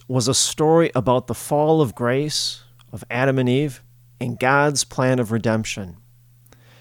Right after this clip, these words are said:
That's how deep this gospel passage is in this parable. It's like any other. Now, notice how it begins.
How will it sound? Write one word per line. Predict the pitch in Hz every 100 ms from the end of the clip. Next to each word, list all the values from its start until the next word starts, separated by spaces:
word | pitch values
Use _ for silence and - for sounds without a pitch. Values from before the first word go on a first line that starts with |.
| - - -
That's | 147 156
how | - 156
deep | - 135 131 -
this | - 107
gospel | - 117 120 - 127
passage | 113 123 117 117 123 104
is | 127 95 - -
in | 113
this | 104
parable. | - 135 131 107 92 - _ _
It's | - 117 -
like | 156 143 -
any | 123 120 110
other. | 104 - 104 90 - _ _ _ - _ - - - - -
Now, | 165 156 -
notice | 135 180 262 233
how | - 175
it | 156
begins. | 139 123 131 95 - -